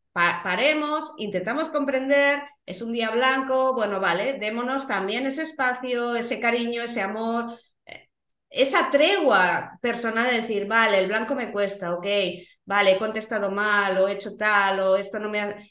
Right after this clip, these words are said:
¿no? Y, y empezar a reconocer esas cosas en uno es lo que después te ayuda realmente a,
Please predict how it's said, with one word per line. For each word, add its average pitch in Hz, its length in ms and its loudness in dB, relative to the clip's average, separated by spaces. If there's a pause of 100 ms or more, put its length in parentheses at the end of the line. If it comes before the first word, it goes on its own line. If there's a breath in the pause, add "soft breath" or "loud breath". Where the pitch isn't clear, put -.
(100)
¿no? 220 200 -2
Y, 277 120 2
y 190 220 -4
empezar 185 380 -2
a 320 80 2
reconocer 233 480 -2
esas 208 260 -8
cosas 202 320 -14
en 185 140 -4
uno 247 160 -6
es 214 80 -8
lo 185 120 -4
que 185 100 -6
después 165 400 -8
te 214 80 -8
ayuda 185 500 -8 (200)
realmente 180 720 0
a, 139 160 0